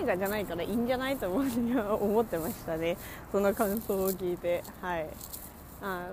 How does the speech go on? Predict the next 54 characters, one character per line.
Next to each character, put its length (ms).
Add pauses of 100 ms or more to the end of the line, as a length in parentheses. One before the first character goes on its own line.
(100)
そ 80
う 60
だ 80
ね。 280 (520)
う 160
ん。 60 (1120)
そ 100
う 40
そ 280
う。 40
で、 200
私 320
が、 220
あ 60
の、 280
一 220
番 200
気 140
に 140
な 100
っ 40 (100)
た 80
と 140
こ 120
ろ 140
と 140
し 120
て 120
は、 440 (680)
あ 160
の、 300 (1500)
こ 80
れ、 280 (580)
な 80
ん 20
か 80 (140)
め 200
ち 80
ゃ 40
め 80
ち 60
ゃ 40
多 120
分 180
ど 140
う 40
で 60
も 100
よ 120
く 100
っ 40
て、 520 (420)
多 80
分 160